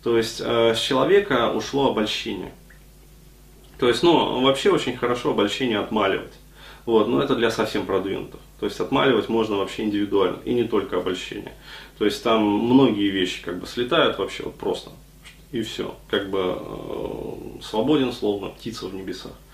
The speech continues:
А, вот, и уже появляется иммунитет. То есть кто-то пытается тебя вот обольстить, льёт воду, а, в уши, дескать, ну почему там, деньги же надо, деньги зарабатывать, деньги, деньги надо зарабатывать, там то, сё, пятое, десятое, ну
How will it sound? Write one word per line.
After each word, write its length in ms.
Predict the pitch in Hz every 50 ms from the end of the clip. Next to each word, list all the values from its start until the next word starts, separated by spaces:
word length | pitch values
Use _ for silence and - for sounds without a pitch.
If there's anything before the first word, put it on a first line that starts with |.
| - - - - - - - - - -
А, 220 | 110 110 110 113 117
вот, 240 | 113 113 107 104 -
и 40 | 113
уже 380 | 113 107 135 151 147 139 123 -
появляется 560 | 113 110 110 113 120 120 110 110 - - 107
иммунитет. 560 | 107 107 110 120 123 123 - - - - - - - -
То 60 | 101
есть 140 | 95 90 -
кто-то 240 | - 120 110 110 -
пытается 480 | - 117 - 170 175 170 165 - 120 107
тебя 260 | - 110 101 104 95
вот 140 | 92 90 95
обольстить, 540 | 90 92 95 95 - - - 92 90 -
льёт 260 | 107 117 139 143 135 -
воду, 320 | 107 104 101 98 92 90 - - - - - - - -
а, 360 | - 107 107 104 104 104 104
в 140 | 107 107 113
уши, 240 | 113 104 - - 101
дескать, 420 | 95 101 104 - - - 92 - 104
ну 180 | 98 92 87
почему 420 | 87 82 - - 117 123 131 117 -
там, 280 | 92 82 80 76 76 80 85 98 101
деньги 340 | 104 117 131 127 120 101 101
же 100 | - - -
надо, 260 | 104 104 - 90 92
деньги 280 | 90 120 120 113 101 92
зарабатывать, 380 | - - - 95 - - 101 101
деньги, 300 | 104 95 - - - - - 87
деньги 320 | 95 107 - 208 - -
надо 180 | 92 90 90 - - -
зарабатывать, 340 | - - - - - - - -
там 160 | 113 107 101 - -
то, 180 | 160 160 151
сё, 220 | 131 - - 143 127
пятое, 340 | - 113 113 107 - 104 101
десятое, 480 | 101 101 - - 117 - - - -
ну 100 | - 92